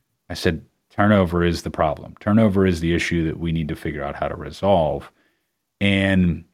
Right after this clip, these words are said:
there's only so much you can do to resolve the turnover problem, right? I mean, you, you've gotta charge the right price. You've gotta be able to pay people the right amount of money. But even if you're paying them the right amount of money,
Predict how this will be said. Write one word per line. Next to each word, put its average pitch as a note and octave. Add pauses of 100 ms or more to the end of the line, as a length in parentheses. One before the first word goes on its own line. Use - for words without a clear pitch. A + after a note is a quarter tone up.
(460)
there's G#2+
only B2+
so B2+
much A2+
you A2
can F2
do G2+
to F#2+
resolve F2+
the F2+
turnover F2
problem, - (320)
right? G#2
I F#2
mean, F2+
you, F2+
you've F#2
gotta F2+
charge G2
the G2
right F#2+
price. - (160)
You've F2+
gotta E2+
be F2
able F2
to E2
pay F2+
people F2+
the D#2+
right E2
amount D#2
of D2+
money. G#2+
But D#2+ (420)
even F3
if E3
you're E3+
paying D#3
them C#3+
the A#2+
right A2
amount G#2
of F2
money, F#2